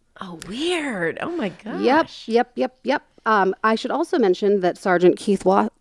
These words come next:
Speaker 2: Watkins was also one of the two police officers that discovered Rachel and Sheldon in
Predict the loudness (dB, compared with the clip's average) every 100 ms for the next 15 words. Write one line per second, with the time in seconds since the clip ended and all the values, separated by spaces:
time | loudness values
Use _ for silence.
0 | 6 10 10 8 4 4 4 4 10 10
1 | 10 10 10 10 10 8 4 4 4 6
2 | 4 6 4 2 2 4 4 2 -2 -2
3 | 0 6 6 6 4 4 4 2 2 2
4 | 4 4 2 2 0